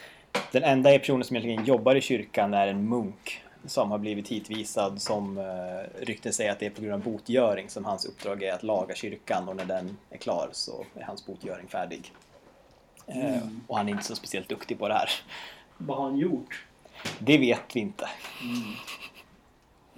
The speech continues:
Speaker 2: I vilket fall. Jag <clears throat> går ikapp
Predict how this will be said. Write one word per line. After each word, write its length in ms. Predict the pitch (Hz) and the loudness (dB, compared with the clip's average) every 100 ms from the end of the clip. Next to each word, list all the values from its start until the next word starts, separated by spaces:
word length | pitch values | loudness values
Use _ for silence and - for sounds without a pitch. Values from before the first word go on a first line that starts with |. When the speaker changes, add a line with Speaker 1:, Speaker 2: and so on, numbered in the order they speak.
| - - - - - - - - - - - - - - - - - - - - - - - - | -20 -20 -20 -20 -20 -20 -20 -20 -20 -20 -20 -20 -20 -20 -20 -20 -20 -20 -20 -20 -20 -20 -16 -12
Speaker 2:
I 40 | |
vilket 220 | 135 151 170 | -6 -4 0
fall. 260 | 135 - - _ _ _ _ _ - - - | 0 0 -6 _ _ _ _ _ -20 -14 0
Jag 360 | 185 180 160 - - - | 4 6 4 0 0 8
<clears throat> 300 | 247 185 196 | 10 10 8
går 160 | 190 185 | 8 6
ikapp 380 | 170 202 202 | 6 4 4